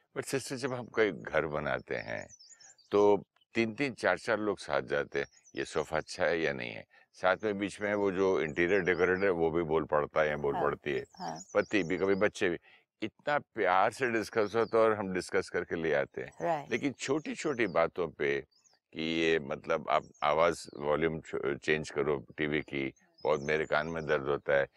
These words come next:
Speaker 1: ये चैनल देखना है या नहीं देखना है, मतलब या बच्चा ये टाइम पे सो-, सो-, सोना चाहिए था, लेट क्यों हुआ? ये छोटी-छोटी बातों पे कितने झगड़े हो जाते हैं।
Speaker 2: क्योंकि ये छोटी-छोटी बातों पे हम यहाँ रिकॉर्डिंग क्या कर देते हैं।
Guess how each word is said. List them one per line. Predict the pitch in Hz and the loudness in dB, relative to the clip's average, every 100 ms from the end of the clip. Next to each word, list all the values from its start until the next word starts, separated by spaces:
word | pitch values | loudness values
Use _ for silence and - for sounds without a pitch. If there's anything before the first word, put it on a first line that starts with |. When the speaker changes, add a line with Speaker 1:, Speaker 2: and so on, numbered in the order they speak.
| - - | -20 -8
Speaker 1:
ये | 87 | -6
चैनल | 85 87 82 92 85 | -2 0 0 0 2
देखना | 82 82 80 | 2 0 -4
है | 82 | -2
या | 80 | -2
नहीं | 76 78 | -4 -4
देखना | 76 78 73 67 | 0 -2 -2 -6
है, | 71 - - - - | -6 -8 -16 -20 -10
मतलब | 107 104 - 90 | -2 0 0 0
या | 85 | 0
बच्चा | 76 80 - 90 - _ _ _ _ _ _ 85 | 0 -2 2 2 0 _ _ _ _ _ _ -6
ये | 82 | -2
टाइम | 87 85 | -2 -2
पे | 82 | -8
सो-, | - 78 78 | -4 -4 -2
सो-, | - 87 - | 0 0 -2
सोना | - 87 87 | -2 0 2
चाहिए | 82 80 76 | -2 0 0
था, | 76 76 | 0 0
लेट | 71 78 73 | 2 0 -2
क्यों | - 80 | -2 -2
हुआ? | 73 73 73 _ - _ _ 151 | 0 0 0 _ -20 _ _ -16
ये | - | -10
छोटी-छोटी | - 180 160 165 151 | -6 -6 -6 -6 -2
बातों | 139 113 101 131 | 2 2 2 -2
पे | 113 69 58 55 _ _ _ _ - | 0 0 0 -4 _ _ _ _ -10
कितने | - - 85 143 151 151 135 | -10 -8 -4 -2 0 0 0
झगड़े | 131 117 117 | 0 2 4
हो | 113 107 | 4 4
जाते | 101 95 87 | 2 0 -4
हैं। | 90 - - | -12 -2 4
Speaker 2:
क्योंकि | 214 220 - 294 | 4 4 -2 0
ये | 311 294 269 | 2 2 0
छोटी-छोटी | - - 214 - 254 277 - 233 - 247 | 0 2 2 2 -2 -2 2 2 4 2
बातों | 185 175 - 214 | 4 4 4 2
पे | - 247 | 6 4
हम | 247 233 | 4 0
यहाँ | 165 175 185 226 | 4 2 6 6
रिकॉर्डिंग | 202 185 196 196 214 214 | 8 6 6 6 6 6
क्या | 208 | 4
कर | 190 190 | 6 4
देते | 165 170 - 160 | 6 6 6 2
हैं। | 151 - | 0 -8